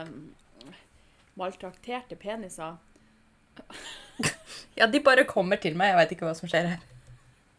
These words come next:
Speaker 1: <laughs> Det hørtes ut som jeg hadde noe inside information ingen visste om. Du og dine peniser. <laughs> Eh, så vil jeg drage fra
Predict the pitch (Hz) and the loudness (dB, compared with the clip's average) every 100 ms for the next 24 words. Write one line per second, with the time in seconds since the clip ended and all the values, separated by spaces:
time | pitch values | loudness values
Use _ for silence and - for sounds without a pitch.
0 | _ _ _ _ _ - - - - 233 | _ _ _ _ _ -12 -12 -8 -6 -6
1 | - 240 - 233 269 247 190 185 196 196 | -8 -12 -10 -14 -12 -10 -6 -6 -4 -6
2 | 185 - 208 233 208 175 180 190 185 180 | -8 -10 -12 -12 -10 -10 -10 -14 -12 -10
3 | 196 - 160 180 170 165 - 190 196 - | -10 -16 -14 -12 -12 -16 -12 -12 -12 -16
4 | - - - - 180 147 160 - 160 156 | -20 -20 -20 -16 -14 -12 -16 -14 -14 -14
5 | 165 - 160 170 - - - - - - | -16 -16 -16 -18 -20 -20 -20 -20 -20 -20
6 | - - 285 - 247 254 247 247 240 233 | 0 2 2 0 -4 -4 -4 -6 -6 -8
7 | - 453 320 302 320 262 240 254 285 311 | -2 -2 -2 2 2 4 0 0 2 2
8 | 254 247 240 269 | 0 -6 -8 4